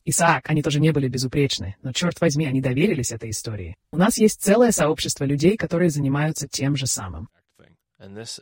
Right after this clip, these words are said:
Speaker 2: it's interesting that
Speaker 1: Интересно, что Пётр принимает в этом самое непосредственное участие,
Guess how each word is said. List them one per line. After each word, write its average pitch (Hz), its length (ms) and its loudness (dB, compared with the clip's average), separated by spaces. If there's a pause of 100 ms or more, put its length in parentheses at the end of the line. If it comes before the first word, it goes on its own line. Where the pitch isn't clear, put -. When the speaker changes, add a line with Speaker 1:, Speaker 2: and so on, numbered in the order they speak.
Speaker 2:
it's 98 200 -20
interesting 98 520 -20
that - 140 -20
Speaker 1:
Интересно, 151 600 0
что - 220 -10
Пётр 165 240 0
принимает 156 460 2
в - 20 -18
этом 131 160 -2
самое 165 380 4
непосредственное 139 720 0
участие, - 540 -8